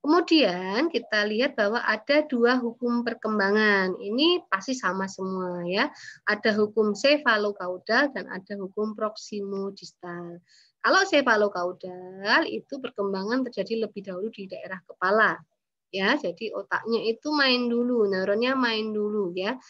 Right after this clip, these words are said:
Karena otak adalah pengendali seluruh tubuh ya. Otak ini yang memerintahkan semua apapun yang ada di tubuh, saraf, enzim, hormon, otot dan sebagainya ya. Maka perkembangannya dimulai dari otak dulu,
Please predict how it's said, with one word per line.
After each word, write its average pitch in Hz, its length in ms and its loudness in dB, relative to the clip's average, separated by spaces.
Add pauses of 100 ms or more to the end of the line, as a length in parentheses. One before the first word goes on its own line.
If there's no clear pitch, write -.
(180)
Karena 208 400 -2
otak - 400 -4
adalah 214 400 -4
pengendali 208 560 -4
seluruh 196 400 -8
tubuh 190 320 -14
ya. 190 240 -6
Otak 202 320 -6
ini 269 380 0
yang 202 100 -4
memerintahkan 202 880 -6
semua 320 560 -2
apapun 214 480 -6
yang 185 80 -12
ada 190 160 -8
di 180 160 -16
tubuh, 196 320 -16
saraf, 240 560 2 (160)
enzim, 226 480 -6
hormon, 214 640 -2
otot 214 400 -4
dan 185 160 -10
sebagainya 180 640 -14
ya. 214 160 -4 (480)
Maka 226 260 0
perkembangannya 202 640 -4
dimulai 180 500 -6
dari 185 240 -8
otak - 320 -10
dulu, 320 400 2